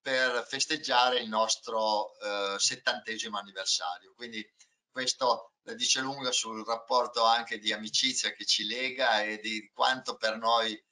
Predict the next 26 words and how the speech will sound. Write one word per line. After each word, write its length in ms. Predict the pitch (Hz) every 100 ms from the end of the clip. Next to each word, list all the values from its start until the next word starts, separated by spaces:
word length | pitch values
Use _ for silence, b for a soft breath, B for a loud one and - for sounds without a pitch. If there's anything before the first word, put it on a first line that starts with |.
| _ -
la, 460 | 104 101 101 101
la 120 | 107 110
sua 240 | - 110
opera 760 | 110 107 110 104 98 98 98 _
è 100 | 101
importante. 1000 | 101 98 104 - 95 95 95 _ - - _ _ B B B _ _ _ _ _ _ _ _ - _ -
Ultimo, 1000 | 320 294 - - - 165 170 - - _ -
ehm, 1080 | 120 113 110 113 113 113 110 110 110 107 107 113 143
eh, 220 | 135 - _ 165 151 127
eh, 460 | 117 117 113 117 110 104
ultima, 1000 | 131 123 - 120 117 117 113 113 110 113
ultimo 500 | 131 - 156 143 139
libro, 280 | - - 117
ed 140 | 110
è 120 | 120
quello 340 | - 147 139 120
che 180 | 123 117
poi, 360 | 139 139 135
eh, 80 | 120
diciamo, 560 | 117 - 139 127 110 110
ha 160 | 120
dato 340 | 120 135 135 123
il 120 | 110
titolo 380 | - 135 135 117
alla 180 | 117 123
serata, 760 | 165 151 147 170 - 135 123